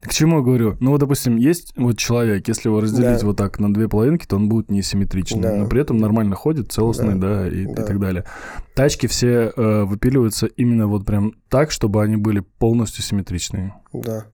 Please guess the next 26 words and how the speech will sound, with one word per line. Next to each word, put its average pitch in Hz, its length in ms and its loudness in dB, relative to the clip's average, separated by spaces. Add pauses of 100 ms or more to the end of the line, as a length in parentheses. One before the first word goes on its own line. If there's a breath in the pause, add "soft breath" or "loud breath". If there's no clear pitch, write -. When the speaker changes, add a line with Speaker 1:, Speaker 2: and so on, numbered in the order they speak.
(340)
Speaker 1:
Как 131 140 2
добивается 120 460 2
вот 107 120 -2
это, 101 420 0
ну, 117 140 2
то 120 60 2
есть 113 120 -4
эта 113 120 0
точность, 123 460 0
она 110 160 2
сильно 180 280 2
влияет 117 420 2
на 98 420 0
вообще 92 480 -4 (260)
показатели 101 440 -2
машины? 95 480 -4 (300)
Speaker 2:
При 180 140 2
за 170 160 2
самый 185 380 2
удивительный 156 500 2
вопрос 147 520 -2
в 143 140 -2
моей 143 240 0
жизни 143 400 -2
про 135 300 -6
автомобиль. 135 600 -6